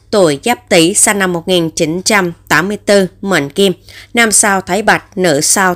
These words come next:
Thái Âm, khẩu quyết, nhân duyên không mấy lý tưởng, các mối quan hệ xa cách và nhạt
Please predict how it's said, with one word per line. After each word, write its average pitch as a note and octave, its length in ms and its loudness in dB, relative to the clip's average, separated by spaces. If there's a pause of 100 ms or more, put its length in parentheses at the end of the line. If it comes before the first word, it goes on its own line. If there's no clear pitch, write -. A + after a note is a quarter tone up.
Thái F3+ 200 -2
Âm, G3 160 2 (140)
khẩu D3 340 0
quyết, B3 280 2 (320)
nhân A#3 280 2
duyên A3 240 4
không G3 260 -2
mấy E3+ 200 0
lý F3+ 240 0
tưởng, D#3 400 0
các B3+ 180 -2
mối F3 280 2
quan F#3+ 200 0
hệ E3 240 0
xa D#3+ 280 -2
cách - 420 -8
và F3 260 2 (100)
nhạt E3+ 200 -2